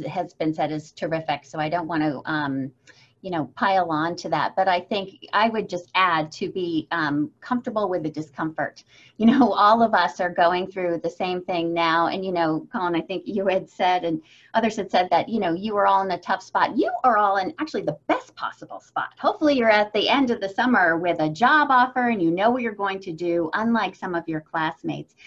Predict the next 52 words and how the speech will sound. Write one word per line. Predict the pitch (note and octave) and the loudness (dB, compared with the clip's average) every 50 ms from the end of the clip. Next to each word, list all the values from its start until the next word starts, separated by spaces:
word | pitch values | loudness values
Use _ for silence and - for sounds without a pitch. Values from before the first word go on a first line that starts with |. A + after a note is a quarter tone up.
| - - _ _ | -20 -20 _ _
So | - C#4 C4 - - | 2 2 4 4 2
I | A#3+ C4 D4+ | 2 2 2
guess | D4+ D#4+ F4 F4+ F4+ | 2 2 0 -2 0
I | D#4+ D4 D4+ D4+ | 2 2 2 2
would | C#4 C#4 B3+ C4 | 0 -2 -4 -4
say, | - A3 G3+ | -4 -4 -2
you | G#3 A#3 A#3 | -2 -2 -2
know, | G#3 F#3+ D#3+ - - | -2 -2 -2 -2 -4
approach | G3 - - - - - B3 B3 B3+ C4 B3+ - - - | -6 -6 -10 -20 -10 -4 -2 0 0 0 -2 -6 -10 -8
the | - A#3+ | -6 -4
next | A3+ A3 G#3 G#3+ - - - | -4 -4 -6 -6 -10 -12 -10
year | G#3 G3+ G3+ G3+ G3 G3 G3 | -8 -6 -2 -2 0 0 -2
in | - - F3+ | -2 -4 -6
the | F3 | -6
spirit | E3+ - - G#3+ G3 F#3+ F#3+ E3+ | -8 -8 -8 -6 -4 -4 -2 -4
of | D#3 D#3 - | -4 -4 -2
gratitude, | E3+ E3+ F3 F#3 G#3 G#3 G#3 - A#3 G#3 G#3+ G#3+ G#3+ G#3 G#3 - - - - - | 2 2 2 2 2 -2 -6 -6 -4 -4 -2 -2 -4 -4 -6 -10 -16 -20 -20 -10
you | - G3 | -6 -6
know, | D#3+ | -6
flexibility, | D#3+ - G#3 G#3 G3+ - - - A3 F#3 F#3+ F3+ F3 F3+ G3+ G3+ G#3 G#3 G#3 | -6 -2 -2 0 0 -2 -4 -8 -8 -4 -2 -2 -2 -2 -2 -2 -2 -2 -2
as | G3 G3 F#3+ | -2 -4 -4
Manleen | F#3 F3+ F3+ F3 F3+ F#3 F#3 G3 G#3+ | -4 -4 -4 -4 -4 -6 -6 -4 -4
had | A#3 A3 - | -4 -6 -6
said, | - _ A3+ G#3 G#3 G#3 G#3 G#3 G3+ - _ - - - - - - - | -8 _ -4 -2 0 -2 -2 -4 -6 -14 _ -20 -20 -20 -20 -6 0 2
um, | G#3+ G3+ F#3+ F3+ E3+ E3 D#3 D#3 - - | 4 6 6 6 4 4 2 0 -2 -4
you | - C4+ | -2 0
know, | B3+ A3 F#3+ F#3 | 2 2 2 0
because, | F3+ A#3 A#3 - - A#3 B3 A#3 A3+ A3+ - - | 0 -4 -6 -6 -2 2 2 2 2 0 -6 -10
you | - - - - - - - B3 C4+ B3+ | -8 -10 -10 -10 -16 -16 -10 -6 -4 -4
know, | A#3+ - | -4 0
even | - D#4 F4+ F4 F4+ D#4+ | 0 0 2 6 6 6
if | D#4 C#4 C#4 | 6 6 4
there's | C4+ B3+ A#3+ A#3+ A3 | 2 2 2 2 0
a | F#3+ | -2
change | - - - A#3+ A#3+ A#3 A3+ | -4 -2 0 0 0 0 -2
of | F3 D#3+ - | -4 -8 -8
plan, | _ _ - G#3+ G3+ E3+ C#3 - - | _ _ -6 -4 -4 -4 -4 -4 -4
you | D3+ F3+ | -4 -2
know, | G#3 G3 | -2 -2
you | F#3+ G3+ A3 A3+ A3 | -2 -2 -2 0 2
are, | G#3 G3+ G3+ | 2 2 0
de-, | G3 G3+ - - | -2 -6 -10 -8
your | - G3 F#3+ | -8 -8 -8
start | - - B3+ A#3+ A#3+ A#3+ | -2 0 0 0 0 0
date | - A3 G#3 G#3 | -4 -6 -4 -4
is | F#3+ F#3 - | -6 -8 -8
deferred, | - F3+ F3+ - G#3 F#3+ D#3+ D3+ C#3+ - | -10 -12 -8 -4 -2 -2 -2 -2 -4 -6
your | - D#3+ | -6 -8
practice | D#3 - B3 B3 B3 - A#3+ A#3 - | -4 -2 -2 -2 -2 -2 -8 -8 -6
area | A3 G3+ F#3+ F#3+ F#3 F3 E3+ E3+ | -4 -2 -2 -2 0 0 0 0
is | D#3+ D#3+ E3 - - | -2 -4 -6 -10 -14
changed, | - - - G3 F3 D#3+ D3+ C#3 C#3+ C#3+ - - | -18 -12 -8 -4 -2 -2 0 -2 -2 -6 -8 -14